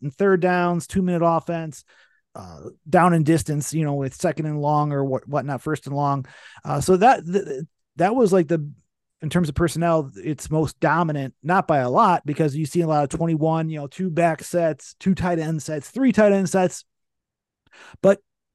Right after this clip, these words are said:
the most, the predominantly within the offense, it is three wide receiver set almost all the time, unless it's short yardage or goal line. And then you'll see two or tight ends,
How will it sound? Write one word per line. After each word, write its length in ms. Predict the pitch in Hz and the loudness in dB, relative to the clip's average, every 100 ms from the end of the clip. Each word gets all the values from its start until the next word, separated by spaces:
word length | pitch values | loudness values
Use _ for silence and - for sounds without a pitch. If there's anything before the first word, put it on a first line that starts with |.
| - | -6
the 100 | 165 | 0
most, 460 | 175 208 269 - | 4 4 4 2
the 120 | 180 | 0
predominantly 560 | 151 165 202 220 214 185 | 2 2 4 4 2 2
within 200 | 180 170 | 2 0
the 120 | 165 | -2
offense, 500 | 160 160 151 143 - - - - _ _ _ _ _ _ _ _ | 0 -2 -4 -10 -12 -20 -20 -20 _ _ _ _ _ _ _ _
it 100 | 185 | 2
is 280 | 220 226 - | 4 4 0
three 220 | - 214 | -2 2
wide 200 | 202 190 | 6 6
receiver 240 | 185 175 180 | 6 4 2
set 180 | 180 151 | 2 0
almost 280 | 160 156 | 0 -2
all 180 | - 156 | 0 0
the 80 | 139 | 0
time, 240 | 135 120 131 - | -6 -12 -14 -4
unless 220 | 165 196 | 2 2
it's 140 | 202 | 2
short 220 | 185 175 165 - | 2 0 -2 -2
yardage 540 | 165 151 160 151 135 - _ | 0 2 2 -2 -8 -16 _
or 120 | 156 | -10
goal 240 | 139 165 156 | -2 2 2
line. 340 | 151 151 147 143 | 0 -2 -6 -6
And 120 | 151 | -6
then 100 | 160 | -4
you'll 120 | 165 | -4
see 600 | 156 - 165 160 160 160 - | -6 -6 -4 -4 -4 -8 -4
two 280 | - 175 | 2 6
or 100 | 170 | 6
tight 220 | 151 151 160 | 4 0 0
ends, 180 | 151 | -2